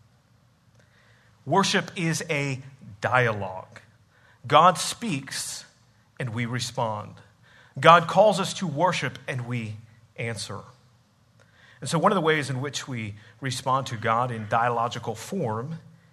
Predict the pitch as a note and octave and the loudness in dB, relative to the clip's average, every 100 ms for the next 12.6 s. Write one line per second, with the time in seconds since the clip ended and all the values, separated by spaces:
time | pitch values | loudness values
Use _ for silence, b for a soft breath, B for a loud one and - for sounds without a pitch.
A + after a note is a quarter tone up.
0 | b b - F3 - C3 B2+ B2 - D#3+ | b b -8 -8 -4 -2 -2 -2 -4 -4
1 | G#2 G2 - - _ b b b b - | -4 -8 -14 -20 _ b b b b -4
2 | D#3+ C#3+ C3+ E3+ E3 E3 D3 B2+ A#2+ A2 | -2 -2 0 0 0 2 2 0 -6 -8
3 | - E3+ F3 F3 - - - - _ - | -8 -8 -8 -10 -14 -16 -20 -20 _ -20
4 | - - - - B2+ C#3 - A#2+ B2 B2+ | -18 -18 -16 0 4 4 0 -4 -4 -4
5 | D3 C3+ B2 A#2 B2+ E3+ D3+ A#2 B2 A2+ | -6 -6 -8 -6 -6 -6 -8 -8 -8 -8
6 | A#2 A2 G2+ - D3 D3 D3+ B B B | -6 -8 -8 -10 -10 -10 -12 B B B
7 | B - B2+ C3 D3+ C3+ C#3+ D#3 D#3+ D3 | B -8 -4 0 0 0 0 -4 -2 0
8 | C#3 C3+ A#2 A#2 C3+ - C#3+ - A2+ G#2 | -2 -4 -10 -6 -6 -8 -10 -8 -6 0
9 | C3 C#3 C3 B2 A#2 A#2+ A#2 A#2 B B | 0 2 0 0 -2 -6 -6 -8 B B
10 | B B - A2+ G#2 A2 G#2+ G#2+ G2+ G2 | B B -8 -6 -2 -2 -2 -6 -8 -10
11 | - A2+ A2+ C#3 - B2 B2 G#2+ G#2 G#2 | -10 -8 -6 -6 -6 -6 -4 -4 -2 -6
12 | G2 G2+ A2 C3 E3+ | -8 -6 -4 -6 -8